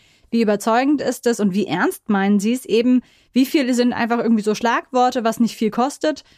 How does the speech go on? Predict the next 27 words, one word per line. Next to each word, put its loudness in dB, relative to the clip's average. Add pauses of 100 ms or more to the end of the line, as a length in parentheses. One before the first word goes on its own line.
(340)
ähm, 0
was -2
irgendwie, 2
äh, 0
vielleicht -4
auch -2
leicht, -2
äh, 0
zu -2
machen 0
ist -2
und 2
wie 0
viel 0
ist -4
wirklich -2
ernsthaft, -4
substanziell, -2
vielleicht -2
auch -8
materiell, 0 (520)
ähm, 0
äh, -10 (1040)
verspricht -2
einen 0
Beitrag, -4 (120)
ähm, 0